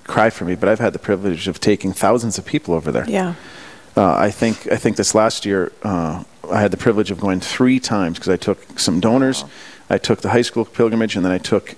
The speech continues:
Speaker 1: uh, the President's Club to see my, uh, nephew's diaconate ordination,
Speaker 3: Mm-hmm.
Speaker 1: Stephen Vetter, who's now Father Stephen Vetter. But I think I've, I've been over there thirty-four or something times, and it doesn't get old. <laughs> Mainly because I'm with people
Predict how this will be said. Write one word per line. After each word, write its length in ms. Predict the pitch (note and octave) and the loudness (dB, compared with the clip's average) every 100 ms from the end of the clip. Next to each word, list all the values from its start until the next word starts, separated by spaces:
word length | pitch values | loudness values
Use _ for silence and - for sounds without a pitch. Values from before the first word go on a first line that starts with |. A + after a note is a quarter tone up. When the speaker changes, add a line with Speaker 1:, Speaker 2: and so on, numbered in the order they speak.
| - | -2
Speaker 1:
uh, 380 | G#2 E2 D#2+ E2 | 0 0 -2 -4
the 120 | F#2+ | -4
President's 460 | - B2+ G#2 F#2 - | 2 2 2 -2 0
Club 260 | G2+ F#2 - | 2 0 0
to 180 | G2 | -2
see 320 | - - A#2+ A2+ | 0 2 2 4
my, 240 | G#2 G#2 G#2 G#2+ - | 2 0 0 -2 -2
uh, 180 | G2+ F#2 | -2 2
nephew's 540 | G2+ B2+ - G2+ F#2+ | 2 2 0 -4 -2
diaconate 440 | F#2+ G#2 A#2 G#2+ F2+ | 2 4 2 0 -4
ordination, 340 | F2 E2 E2 | -2 -2 -2
Speaker 3:
Mm-hmm. 80 | C#3 | -2
Speaker 1:
Stephen 320 | - B2 G#2 | 2 2 2
Vetter, 220 | D#2+ C#2+ B1+ | 0 -2 -2
who's 180 | A#2+ G2 | 0 2
now 140 | F#2+ | 0
Father 400 | - A2 G#2 F#2 - | 2 2 2 -2 -6
Stephen 320 | - G2 F#2+ | -4 -2 0
Vetter. 240 | F#2 F2+ - - - - - - - - - - | 0 -2 -6 -16 -16 -14 -14 -12 -12 -14 -16 -2
But 120 | - A2 | 4 4
I 80 | |
think 340 | G2 A2+ - - | 4 -2 -2 -2
I've, 240 | G2+ G2+ - | 0 0 -2
I've 100 | G2+ | 0
been 160 | F#2+ | 2
over 140 | G#2+ A#2+ | 2 2
there 120 | G2 | 0
thirty-four 960 | F2+ G#2+ F#2+ F#2+ F2+ - G2 G2 G2 F#2 | 0 -2 0 -2 -4 -2 0 2 2 2
or 120 | - E2 | -2 -2
something 420 | - E2+ - D#2+ | -2 -2 -4 -2
times, 420 | A2+ A#2 D#2 - - | 2 2 0 -4 0
and 120 | C#3+ | 0
it 80 | - | 2
doesn't 280 | E3 C#3 C#3 | 2 2 0
get 160 | D3+ | 2
old. 260 | F#3+ C#3 - G#3 G#3+ - C4+ | 2 -2 -8 -12 -6 -2 -2
<laughs> 360 | C4 - C4 | -2 -4 -2
Mainly 400 | B3 F3+ G#3+ D3 | 2 4 4 2
because 640 | A#2+ A#2+ - A#2+ G2+ A#2 - - - | 0 0 2 2 0 -4 -8 -12 0
I'm 140 | B2+ | 2
with 160 | B2 - | 2 0
people 500 | - F#3 G2 F#2+ | 0 0 2 0